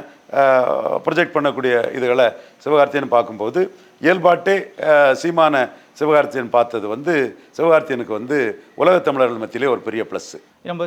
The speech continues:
Speaker 2: சிவகார்த்திகேயன் சந்திப்பும் நம்ம இப்படிதான் எடுத்துக்கணுமா? நார்மல் சந்திப்பா இல்லாம?
Speaker 1: நான் நார்மல் சந்திப்பா கூட எடுத்துக்கலாம். ஒண்ணும் அரசியல் அது முக்கியத்துவம் கொடுக்க வேண்டிய அவசியம் இல்ல. அஹ், சிவகார்த்திகேயன் எல்லாத்துக்கும் பொதுவானவர் தான். ஆனா, சீமானே சொன்னாரு, "என்னை சந்திக்கிறதுக்கு என் தளபதிகள் நிறைய தம்பிமார்கள் இருக்காங்க.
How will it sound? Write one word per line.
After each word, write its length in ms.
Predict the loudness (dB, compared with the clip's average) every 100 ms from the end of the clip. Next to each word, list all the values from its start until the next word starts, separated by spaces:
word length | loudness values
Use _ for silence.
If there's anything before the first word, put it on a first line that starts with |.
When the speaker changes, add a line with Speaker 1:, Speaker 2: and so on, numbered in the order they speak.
| -4
Speaker 2:
சிவகார்த்திகேயன் 500 | -2 -2 -4 -10 -12
சந்திப்பும் 300 | -10 -10 -10
நம்ம 180 | -10 -10
இப்படிதான் 260 | -6 -4
எடுத்துக்கணுமா? 380 | -4 -8 -8 -8
நார்மல் 320 | -4 -4 -6
சந்திப்பா 360 | -8 -10 -8 -6
இல்லாம? 320 | -6 -8 -4
Speaker 1:
நான் 160 | 0 2
நார்மல் 280 | 2 0
சந்திப்பா 300 | -4 -2 0
கூட 260 | 2 4 2
எடுத்துக்கலாம். 360 | 2 0 0 0
ஒண்ணும் 340 | -2 -4 -6 -12 -4
அரசியல் 340 | -2 0 2
அது 180 | 2 2
முக்கியத்துவம் 440 | -6 -6 -4 -4
கொடுக்க 0 |
வேண்டிய 200 | -2 0
அவசியம் 300 | 0 -4 -8
இல்ல. 220 | -6 -8 -8 _ _ _ _ 0
அஹ், 180 | 2 2
சிவகார்த்திகேயன் 520 | 2 2 2 0 2 4
எல்லாத்துக்கும் 340 | 2 0 -4
பொதுவானவர் 460 | 0 2 2 2 -2
தான். 180 | -6 -8 _ _ _
ஆனா, 320 | -2 0 0 -6 _
சீமானே 460 | -6 -2 2 2 2
சொன்னாரு, 540 | 0 2 4 4 0 -4 -20 -8
"என்னை 180 | -4 -2
சந்திக்கிறதுக்கு 480 | -2 -4 -4 -2
என் 160 | 0 0
தளபதிகள் 500 | 2 0 0 0 0
நிறைய 280 | 0 0 0
தம்பிமார்கள் 540 | 0 -2 0 0 0
இருக்காங்க. 540 | -4 -4 -6 -4 -6